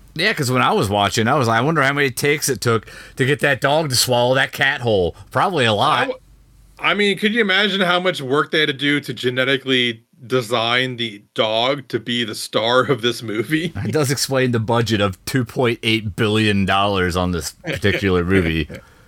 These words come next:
Speaker 2: Right.
Speaker 1: And that's nineteen ninety-three money, so.
Speaker 2: And that's like four hundred billion now.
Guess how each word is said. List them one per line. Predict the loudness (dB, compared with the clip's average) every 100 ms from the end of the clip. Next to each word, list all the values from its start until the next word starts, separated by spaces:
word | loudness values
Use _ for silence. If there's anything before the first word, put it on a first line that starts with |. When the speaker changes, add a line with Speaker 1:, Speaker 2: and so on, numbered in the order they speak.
| -20 -20 -20 -12
Speaker 2:
Right. | -8 -8 -6 -4 -4
Speaker 1:
And | -2 -2
that's | 0
nineteen | 0 -2 -2
ninety-three | 0 2 0 0 -2 0
money, | 0 0 0
so. | 0 0 0 0 -6 -20 _ _ _ _ _ _ -10
Speaker 2:
And | 0
that's | 2 4
like | 0
four | 0 -8 0 2 2
hundred | 2 2 -2
billion | -2 -2 0 -2 -2
now. | -2 0 -2 -6